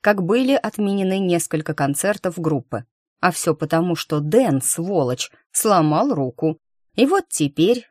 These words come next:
Макс, как фронтмен, имел толпу возмущенных фанатов, претензии от организаторов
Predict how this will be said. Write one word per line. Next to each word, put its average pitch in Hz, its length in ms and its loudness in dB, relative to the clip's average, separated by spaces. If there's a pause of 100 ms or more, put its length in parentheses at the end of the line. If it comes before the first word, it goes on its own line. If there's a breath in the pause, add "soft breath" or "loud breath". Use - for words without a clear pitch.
Макс, 170 580 2
как 151 200 -2
фронтмен, 160 680 0 (420)
имел 330 360 8
толпу 262 440 2
возмущенных 190 760 -2
фанатов, 139 680 -4 (240)
претензии 160 640 2
от 160 280 -4
организаторов 156 1000 0